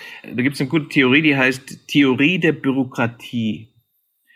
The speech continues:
Das kommt aus dem politischen Bereich der Politikwissenschaft. Und die Theorie sagt einfach, wenn man eine bürokratische Institution hat, was ist eigentlich deren Ziel? Wonach wird sie streben?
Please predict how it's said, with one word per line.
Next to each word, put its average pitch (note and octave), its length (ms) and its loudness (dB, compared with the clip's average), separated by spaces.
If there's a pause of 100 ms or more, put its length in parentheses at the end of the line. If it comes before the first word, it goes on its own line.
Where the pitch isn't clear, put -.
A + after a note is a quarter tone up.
(380)
Das - 260 -6
kommt C#3+ 240 -2
aus A#2+ 160 0
dem A#2 160 0
politischen D#3+ 560 -2
Bereich B2+ 420 0
der C3 80 -2
Politikwissenschaft. D3+ 1080 -4 (480)
Und A#2+ 220 -4
die A#2 80 -8
Theorie C3+ 240 0
sagt C3 160 -2
einfach, B2 220 -2
wenn B2+ 120 0
man C#3+ 120 2
eine A#2+ 220 2
bürokratische C#3 880 -2
Institution B2+ 840 -2
hat, - 440 -4 (640)
was E3 220 -4
ist C#3 160 -2
eigentlich C3+ 280 2
deren C3 280 2
Ziel? B2 500 0
Wonach C3+ 380 0
wird C3 140 2
sie B2+ 140 -6
streben? A#2+ 640 0